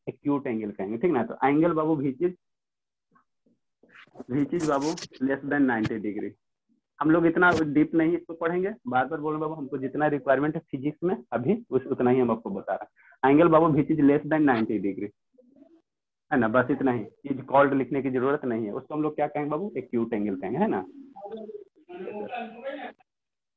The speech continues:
जैसे example इसका क्या होगा बाबू? इसका diagram अगर एक्यूट angle का बना हुआ है तो कैसे बनेगा?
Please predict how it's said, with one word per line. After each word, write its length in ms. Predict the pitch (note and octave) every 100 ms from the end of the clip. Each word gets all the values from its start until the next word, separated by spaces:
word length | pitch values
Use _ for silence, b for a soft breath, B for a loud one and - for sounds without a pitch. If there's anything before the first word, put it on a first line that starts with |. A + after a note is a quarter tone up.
| _
जैसे 240 | C#3 D3+ F#3
example 420 | E3 D#3+ D#3+ F3+
इसका 200 | F3 F3+
क्या 180 | F3 E3+
होगा 140 | E3
बाबू? 240 | F3 G3 -
इसका 180 | C3 -
diagram 400 | C#3+ C#3+ D3+ D#3+
अगर 140 | D#3 D#3
एक्यूट 260 | D3+ D3+
angle 200 | D3+ D3
का 100 | D3
बना 160 | D3+ D3
हुआ 120 | D3+
है 40 | D3+
तो 80 | D3
कैसे 240 | D3 D3
बनेगा? 320 | D3 D#3 D#3+